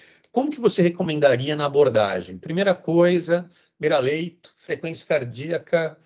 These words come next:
como você falou, acima de cento e vinte, certo? E sinais de instabilidade hemodinâmica.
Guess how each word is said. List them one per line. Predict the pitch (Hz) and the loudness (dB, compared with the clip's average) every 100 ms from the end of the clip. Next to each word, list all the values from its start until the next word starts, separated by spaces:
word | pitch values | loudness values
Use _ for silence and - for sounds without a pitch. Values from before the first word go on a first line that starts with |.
| _ _ _ | _ _ _
como | 170 156 | -6 -2
você | 151 - | -2 -4
falou, | 127 143 117 101 | -2 0 0 -4
acima | 156 - - 190 | -6 -8 -4 -2
de | 170 | -2
cento | - - 180 - | -6 -6 -6 -6
e | 147 | -6
vinte, | 117 87 - - - _ _ _ _ _ _ _ _ _ _ | -8 -10 -14 -18 -18 _ _ _ _ _ _ _ _ _ _
certo? | - - 143 156 _ - _ - | -6 2 2 2 _ -20 _ -14
E | 135 | -10
sinais | 127 _ _ - 139 156 170 147 | -10 _ _ -4 -2 0 -2 -4
de | 139 | -6
instabilidade | 135 165 135 139 135 - | -6 -6 -6 -6 -10 -12
hemodinâmica. | 127 131 127 123 98 85 - | -10 -8 -6 -6 -6 -8 -16